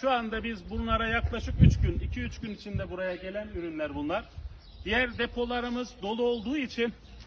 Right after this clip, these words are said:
evimizin önüne indirdik bu arsaya. Buradan da hızlı bir şekilde, yani motorlar burada devamlı durmuyor. Üç gün oldu. İki üç gün içerisinde de sevkiyatlarını yapacağız. Ee,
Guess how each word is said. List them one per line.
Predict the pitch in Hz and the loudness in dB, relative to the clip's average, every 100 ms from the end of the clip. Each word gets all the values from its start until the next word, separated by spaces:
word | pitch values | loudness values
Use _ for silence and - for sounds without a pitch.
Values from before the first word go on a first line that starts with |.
| - - - - - | -20 -20 -20 -18 -4
evimizin | 196 240 240 196 240 | -2 0 0 0 0
önüne | 233 233 240 | 0 2 2
indirdik | 226 190 170 196 269 - - - - - - | 0 0 0 -2 -6 -12 -20 -20 -20 -20 -10
bu | 196 | 0
arsaya. | 196 190 - 180 214 - - - - - | 2 2 0 0 0 -4 -20 -20 -18 -4
Buradan | 226 247 262 254 | -2 2 2 4
da | 254 214 | 2 2
hızlı | 233 214 254 | 0 0 -4
bir | |
şekilde, | - 190 180 175 | -2 -2 -2 0
yani | 214 208 | 0 0
motorlar | 214 220 220 220 208 | -4 -4 -2 -2 -4
burada | 202 214 | -6 -4
devamlı | 214 208 208 202 | 0 0 0 -2
durmuyor. | 226 185 131 117 - | -2 -2 -4 -6 -14
Üç | 226 - | -14 -8
gün | - 196 | -4 0
oldu. | 160 160 240 - | 0 -2 -6 -6
İki | 196 269 | -4 -2
üç | 240 | -2
gün | 247 226 | -2 0
içerisinde | 226 214 - 226 226 | 0 0 -2 -4 -2
de | 240 | -2
sevkiyatlarını | 226 220 - 220 - 196 185 | -2 -2 -2 -4 -2 -4 -2
yapacağız. | 190 220 202 226 240 - - - - - - - - - - 147 | -2 -2 2 0 0 -8 -20 -20 -20 -20 -20 -20 -20 -20 -14 -6
Ee, | 147 156 151 151 | -2 0 0 -2